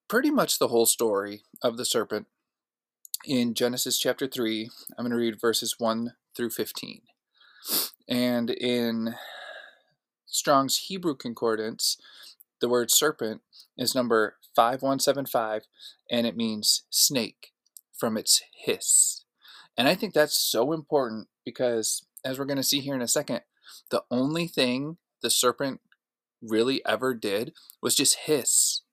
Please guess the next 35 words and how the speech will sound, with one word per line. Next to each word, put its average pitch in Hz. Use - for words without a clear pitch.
in 120
Eve's 127
ear 117
and 117
just 117
tell 143
her 151
a 135
lie 131
and 117
tell 135
her 139
that 131
something 127
was 117
not 131
true 139
and 127
accuse 160
her 127
of 117
being 143
something 131
that 117
she 113
wasn't 131
or, 123
or, 117
or 120
lacking 135
something 117
that 113
she -
actually 113
had, 131